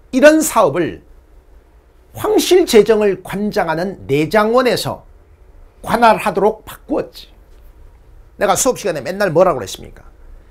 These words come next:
황제권을 강화하려면 황제가 뭘 잡아야 돼? 돈줄을 쥐어야 돼.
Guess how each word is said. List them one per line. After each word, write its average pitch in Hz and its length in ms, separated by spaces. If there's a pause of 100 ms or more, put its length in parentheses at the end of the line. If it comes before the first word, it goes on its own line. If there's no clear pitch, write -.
(260)
황제권을 254 880
강화하려면 160 760
황제가 262 400
뭘 214 220
잡아야 180 440
돼? 262 280 (400)
돈줄을 202 500
쥐어야 - 260
돼. - 260